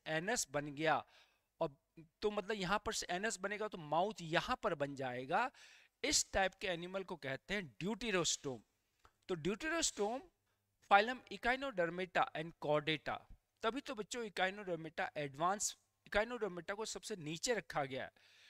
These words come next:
जबकि Echinodermata में heart and head absent होता है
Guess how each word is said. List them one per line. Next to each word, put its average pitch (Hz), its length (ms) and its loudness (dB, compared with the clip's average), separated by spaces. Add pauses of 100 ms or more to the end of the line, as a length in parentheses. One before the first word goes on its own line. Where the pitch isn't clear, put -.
(260)
जबकि 240 320 2
Echinodermata 202 800 0
में 226 120 -2
heart 190 580 4
and 196 200 0 (180)
head 196 280 8
absent 147 360 -2
होता 127 240 -10
है 92 100 -12